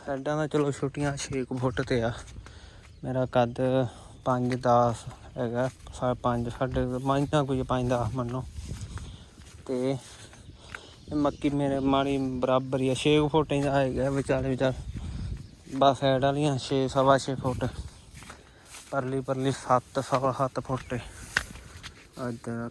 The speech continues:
ਕਿੱਧਰ ਕਾ ਵੇ ਇੱਧਰ। ਇਹ ਪਰਲੀ, ਪਰਲੀ ਹੋਊਗੀ,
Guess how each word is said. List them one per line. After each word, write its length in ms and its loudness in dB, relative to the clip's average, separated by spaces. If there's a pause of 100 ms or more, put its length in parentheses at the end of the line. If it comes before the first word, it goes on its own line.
ਕਿੱਧਰ 280 -6
ਕਾ 240 -6
ਵੇ 140 -14
ਇੱਧਰ। 220 -14 (1500)
ਇਹ 80 -10 (100)
ਪਰਲੀ, 280 -4
ਪਰਲੀ 280 -2
ਹੋਊਗੀ, 280 0